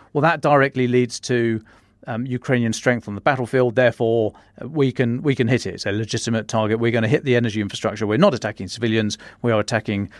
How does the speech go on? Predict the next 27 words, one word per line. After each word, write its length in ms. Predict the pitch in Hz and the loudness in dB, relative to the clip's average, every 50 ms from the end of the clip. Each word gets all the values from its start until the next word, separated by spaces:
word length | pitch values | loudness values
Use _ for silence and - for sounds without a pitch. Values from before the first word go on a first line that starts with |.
| - _ | -20 _
Ukraine's 420 | _ 113 113 - - 117 107 107 104 | _ -8 -8 -2 0 0 0 0 0
war 220 | 117 117 113 107 | 0 0 0 0
machine." 360 | 98 98 - 127 107 87 - | -2 -4 -4 -4 -4 -4 -8
So 120 | - - 123 | -6 -4 0
they 100 | 120 123 | 0 2
will 140 | 120 120 120 | 0 0 0
divert 720 | - - 120 120 113 110 131 156 151 147 135 127 - - - | 0 2 2 2 2 4 4 6 6 6 6 2 0 -4 -8
the 180 | - 120 117 | -6 -4 -2
argument 420 | 110 110 110 104 - 110 104 101 110 | -2 -2 -4 -6 -8 -8 -10 -8 -8
there. 240 | 113 101 87 - _ _ _ _ _ _ _ _ _ _ _ _ _ _ _ _ _ | -10 -10 -10 -12 _ _ _ _ _ _ _ _ _ _ _ _ _ _ _ _ _
And 120 | - 135 165 | -4 0 0
then 100 | 233 277 | 2 2
you 80 | 294 | 2
come 140 | - 247 208 | 2 2 0
on 100 | 185 175 | 0 0
to 100 | - 151 - | -2 -8 -8
grain. 500 | - 165 175 185 160 117 87 82 - - _ _ _ _ _ _ _ _ _ _ _ _ _ _ | -2 2 4 4 4 2 -2 -8 -16 -20 _ _ _ _ _ _ _ _ _ _ _ _ _ _
You 80 | 135 - | -14 -4
come 160 | - 220 233 | 0 2 2
on 100 | 233 214 | 2 0
to 120 | - 196 | -2 -4
grain 560 | 156 - _ - 156 156 147 143 143 143 143 | -10 -10 _ 0 2 2 4 4 2 0 -2
and 260 | 143 - - 143 143 143 | -2 -4 -4 -2 -2 -2
the 40 | |
Black 320 | 139 - 202 208 202 - - | -2 0 0 -2 0 -2 -4
Sea 220 | - - 185 160 131 - _ | -4 -2 -2 -2 -4 -8 _
deal. 560 | _ 160 139 120 107 92 85 95 127 143 135 | _ 4 4 4 2 0 -4 -4 -6 -6 -8